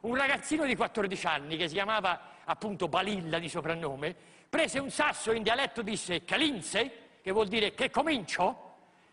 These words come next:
e tirò il sasso. Da quel sasso venne una scintilla memorabile. Tutto il popolo li spappolarono.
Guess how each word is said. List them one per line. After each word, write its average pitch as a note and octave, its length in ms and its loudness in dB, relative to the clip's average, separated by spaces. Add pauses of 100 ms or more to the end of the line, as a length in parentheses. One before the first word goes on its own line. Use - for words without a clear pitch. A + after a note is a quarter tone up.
e C#4+ 240 2
tirò E4+ 240 6
il C#4+ 100 0
sasso. D#3 400 2
Da A3+ 200 2
quel B3 260 0
sasso - 800 2 (140)
venne E4 360 6
una D#4+ 180 4
scintilla D#4+ 880 4
memorabile. D#4+ 1080 4
Tutto G4 420 6
il F#4 100 4
popolo D#4 480 6
li E4+ 200 6
spappolarono. E4+ 1800 6